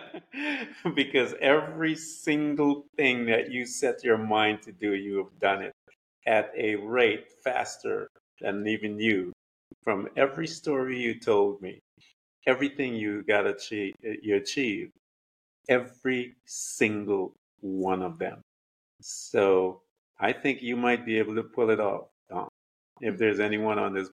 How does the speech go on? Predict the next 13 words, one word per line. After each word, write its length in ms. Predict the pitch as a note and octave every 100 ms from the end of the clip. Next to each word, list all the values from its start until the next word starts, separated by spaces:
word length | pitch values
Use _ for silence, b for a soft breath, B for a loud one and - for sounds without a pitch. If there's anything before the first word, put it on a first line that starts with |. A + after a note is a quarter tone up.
| -
planet, 320 | F#2+ F#2 -
I 80 | - -
think 120 | A#2 -
you 120 | G2
may 160 | F#2+ F#2
be 160 | F#2+
able 200 | F2+ F2+
to 100 | F#2
pull 260 | F#2 G2+ F#2
it 120 | -
off. 200 | F#2+ - _ _ - - _ A3+
<laughs> 0 |
I 1200 | - - F3 - G3+ - - - - C#4+ - D#3